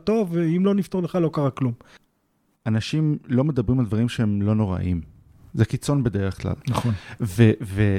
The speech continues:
Speaker 2: ו-, אני אפילו מדבר ברמה כלכלית, אגב, בלי קשר ללקוח. אם את-, ודיברנו גם כן על העניין הזה בעצם של שיפור המערכת, כדי שיהיה פחות שירות.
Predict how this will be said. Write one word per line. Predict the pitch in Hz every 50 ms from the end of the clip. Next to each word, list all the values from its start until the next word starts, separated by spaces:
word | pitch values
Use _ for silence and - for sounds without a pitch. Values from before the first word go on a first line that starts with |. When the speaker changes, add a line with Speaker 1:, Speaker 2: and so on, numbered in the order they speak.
| - -
Speaker 2:
ו-, | 117 92 90 101 101 98 98 - - - - - -
אני | 135 139
אפילו | - - 233 240
מדבר | 214 240 240
ברמה | 220 208 196 196 220
כלכלית, | - 214 196 - 165 160 175 175 -
אגב, | 123 98 98 90 - _ _ - - -
בלי | 180 196 247
קשר | - 233 - 180 143 123 110
ללקוח. | 104 101 - - 107 113 110 - - - - - - 127 - -
אם | 185 214 214
את-, | 196 - 156 - - -
ודיברנו | 131 123 110 120 - 170 190 180
גם | 160
כן | 139 - 139
על | 131 120 117
העניין | 113 110 107 123 147 151
הזה | 147 117 120 113
בעצם | 104 120 127 - 127 117
של | - - 117 104
שיפור | - - - - 139 147
המערכת, | 139 139 180 165
כדי | - 123
שיהיה | - - 135
פחות | - - - 131 - -
שירות. | - 123 107 101 92 - -